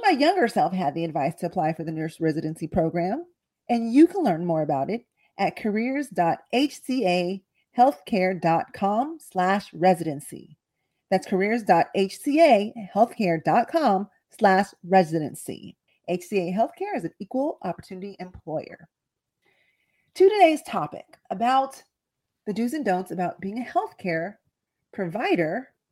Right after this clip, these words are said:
while being the patient. You know, it's kind of like this switcheroo. It's always different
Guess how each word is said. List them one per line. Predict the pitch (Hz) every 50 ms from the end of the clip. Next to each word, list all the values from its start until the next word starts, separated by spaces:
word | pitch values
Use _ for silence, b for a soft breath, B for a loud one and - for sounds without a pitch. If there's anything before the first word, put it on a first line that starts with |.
| _ _ _ _ _ _ _ _ -
while | 226 254 294
being | 302 302 302 302
the | 302
patient. | 277 302 320 330 - - - - _ _ _ _ _ _ _ _ _ _
You | - 247
know, | 254
it's | 254 -
kind | - 392 415
of | 392
like | 330 240 240
this | - 190 190 - -
switcheroo. | - 220 226 233 - - 202 180 185 175 139 135 170
It's | - - -
always | 220 240 277 311 320 311 233
different | 190 160 - 196 220 220 - - 160 139 123 - -